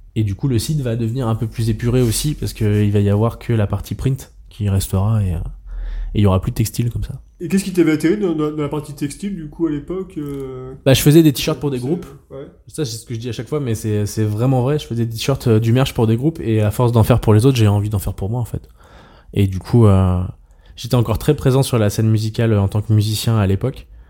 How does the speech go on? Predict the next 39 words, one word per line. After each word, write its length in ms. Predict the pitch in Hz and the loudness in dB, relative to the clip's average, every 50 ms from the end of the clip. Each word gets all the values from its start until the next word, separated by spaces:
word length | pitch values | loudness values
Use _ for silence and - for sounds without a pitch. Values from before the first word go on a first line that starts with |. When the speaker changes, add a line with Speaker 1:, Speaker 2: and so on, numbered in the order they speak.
| - - - _ _ - _ - - | -20 -20 -20 _ _ -20 _ -10 -4
Speaker 1:
Et 100 | 101 104 | -4 -4
du 120 | 101 107 | -4 -4
coup, 140 | - - 127 | -6 -6 -2
bah, 120 | 127 110 101 | 0 0 0
tu 140 | - - | 0 -2
sors 180 | - - 113 104 | -2 0 2 4
une 80 | 104 104 | 4 4
première 280 | - - 101 101 95 95 | 4 4 4 4 4 4
série, 380 | - 110 104 107 120 120 117 | 2 2 2 2 2 2 0
et 60 | 110 | 0
tu 180 | 101 - - 107 | -2 -2 -4 -4
la 160 | 98 95 95 | -4 -4 -4
poses 200 | 95 - 113 104 | -4 -4 -4 -4
sur 220 | - - 107 101 98 | -4 0 2 4 4
une 100 | 98 101 | 4 4
dizaine 300 | 101 101 107 104 107 104 | 4 4 4 6 6 6
de 60 | 101 | 6
potes, 340 | - - 110 110 - - 104 | 6 6 6 6 4 2 0
euh, 340 | 95 92 92 90 90 90 90 104 - - _ _ _ _ - - - - _ _ | 0 2 2 0 0 0 -2 -2 -6 -10 _ _ _ _ -20 -20 -20 -20 _ _
qui 140 | - - 107 | -4 0 2
jouent 160 | 95 101 104 | 4 6 8
avec 320 | 98 95 95 110 110 107 107 | 8 6 6 4 2 0 -2
et 60 | 95 | -4
tout, 280 | - - 123 123 131 127 | -4 -2 -2 -2 -2 -2
puis 120 | - - | -4 -8
tu 120 | 107 - 104 | -12 -12 -12
te 40 | - | -10
prends 160 | - 107 101 | -6 -4 -2
au 100 | 98 98 | 0 0
jeu. 460 | 98 107 110 113 117 123 123 - _ _ _ _ - _ _ _ _ _ _ | 0 0 2 2 2 0 -2 -6 _ _ _ _ -20 _ _ _ _ _ _
J'ai 120 | - 98 98 | -10 -8 -4
sorti 240 | - 110 104 - 113 | -2 -2 0 2 2
une 80 | 110 | 2
première 260 | - - 107 107 98 | 4 4 2 2 2
collection 320 | - 110 101 101 101 - 113 | 2 2 0 0 0 0 2
en 60 | 107 | 2
deux 80 | 107 101 | 4 4
mille 160 | 101 95 92 | 2 2 0
seize. 400 | - - 110 113 117 120 131 | -2 -2 -2 -2 -2 -4 -8